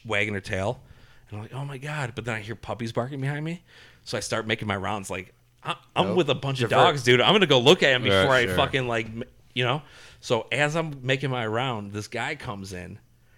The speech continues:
Speaker 1: and he fucking starts looking at the names, and he stops at T T.
Speaker 2: Oh, no.
Speaker 1: And, like,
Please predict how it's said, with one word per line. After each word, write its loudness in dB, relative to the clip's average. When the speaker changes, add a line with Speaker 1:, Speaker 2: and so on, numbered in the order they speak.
Speaker 1:
and -4
he -4
fucking -10
starts -4
looking -6
at -6
the -12
names, -8
and -10
he -10
stops -4
at -6
T -6
T. -14
Speaker 2:
Oh, -10
no. -10
Speaker 1:
And, 0
like, -2